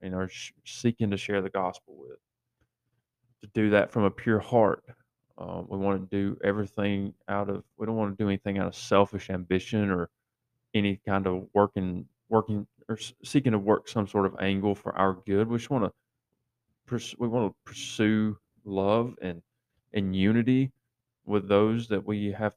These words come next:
fellowship with. Um, and then, and then,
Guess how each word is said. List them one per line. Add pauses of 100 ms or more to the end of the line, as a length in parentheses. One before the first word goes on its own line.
fellowship
with. (1300)
Um, (920)
and
then, (120)
and
then,